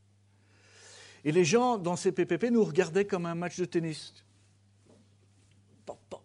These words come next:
pop. On n'était jamais d'accord. Mais au fur et à mesure, on s'est retrouvés unis, amis,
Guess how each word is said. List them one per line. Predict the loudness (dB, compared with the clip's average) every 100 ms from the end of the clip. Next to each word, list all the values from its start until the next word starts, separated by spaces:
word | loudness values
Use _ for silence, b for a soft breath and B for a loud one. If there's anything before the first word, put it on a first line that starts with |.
| -20
pop. | -20 _ _ -20
On | -16
n'était | -12 -12
jamais | -10 -10
d'accord. | -10 -12 -18 -20 _ _ _ _ _ _ _ _ b b b b b b b b b b b b b
Mais | -6 -4
au | -4
fur | -4 -4
et | -6
à | -8
mesure, | -10 -10 -14 -20 _ _ _
on | -14
s'est | -10 -10
retrouvés | -10 -10 -10 -6 -4 -6 -8 -14 _ _ _ _ _ _ _ _ _ _ -6
unis, | -2 -2 -2 -6 -10 _ _ _ _ _ _ _ _ _
amis, | -6 -4 -4 -6